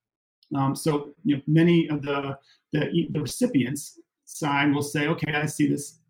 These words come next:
um, this email is sent from Blue Tent, uh, but instead of, you know, uh, an I P or a domain sent from, you know, Colorado where Blue Tent is,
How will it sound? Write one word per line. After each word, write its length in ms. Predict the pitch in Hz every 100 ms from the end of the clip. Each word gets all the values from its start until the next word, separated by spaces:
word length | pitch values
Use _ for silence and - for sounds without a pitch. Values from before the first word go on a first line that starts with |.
| -
um, 440 | 117 113 110 110 -
this 220 | 131 -
email 320 | 139 139 127
is 80 | 127
sent 340 | - 147 135 -
from 240 | 139 -
Blue 240 | 170 214
Tent, 400 | - 196 190 190 - _ _ _ -
uh, 220 | 139 131
but 240 | 135 143 147
instead 640 | 143 - - 143 143 139
of, 680 | 139 147 127 123 120 123 - _ _ -
you 80 | 135
know, 200 | 127 -
uh, 200 | 139 131 -
an 100 | 151
I 140 | 151 156
P 280 | - 147 147
or 260 | 151 147 -
a 80 | 151
domain 560 | 151 147 147 143 143 -
sent 260 | 156 - - 139
from, 220 | 131 131
you 80 | 135
know, 100 | -
Colorado 560 | 143 139 156 185 185 180
where 120 | 143
Blue 200 | 131 165
Tent 240 | 165 160 160
is, 340 | 160 156